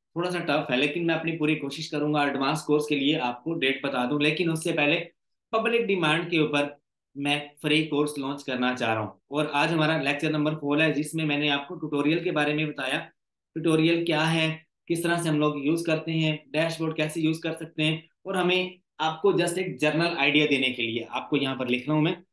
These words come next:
just for general idea। कोई mistake वगैरह होगी हो, कोई सवाल जवाब आ रहा हो mind में, घबराना नहीं है आपने,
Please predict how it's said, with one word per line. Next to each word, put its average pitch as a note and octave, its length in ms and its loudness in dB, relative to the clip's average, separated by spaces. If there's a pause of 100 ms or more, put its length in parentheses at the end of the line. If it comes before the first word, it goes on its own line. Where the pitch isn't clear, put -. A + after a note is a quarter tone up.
(200)
just E3+ 380 -2
for D#3 160 2 (100)
general D#3 360 2
idea। D3 300 2
कोई F3+ 80 0
mistake E3 380 -2
वगैरह E3 260 2
होगी D#3+ 260 -2
हो, E3 80 -2
कोई E3+ 140 -4
सवाल D3+ 300 -2
जवाब D#3 220 2
आ C#3 160 0
रहा E3+ 100 2
हो F3 60 -4
mind D#3+ 260 -2
में, E3+ 100 -8
घबराना C#3 380 -4
नहीं C#3 200 0
है C3 80 2
आपने, A#2 280 -10